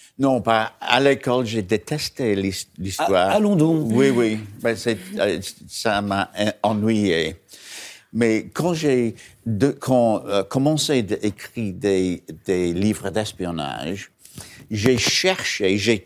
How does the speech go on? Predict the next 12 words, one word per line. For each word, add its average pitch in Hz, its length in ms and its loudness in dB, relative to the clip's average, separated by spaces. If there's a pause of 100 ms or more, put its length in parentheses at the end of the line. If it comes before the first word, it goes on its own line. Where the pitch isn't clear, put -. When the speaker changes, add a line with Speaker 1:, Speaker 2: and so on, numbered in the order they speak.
(100)
Speaker 1:
commencé 160 500 -2
à 101 100 0
lire 110 760 0
l'histoire 117 460 -2
militaire 101 680 -2
pour - 360 -6
ch-, - 240 -10 (300)
pour 104 260 -6
trouver 104 760 -2 (240)
les 117 280 4
moments 117 760 0 (680)
quand, 127 460 -2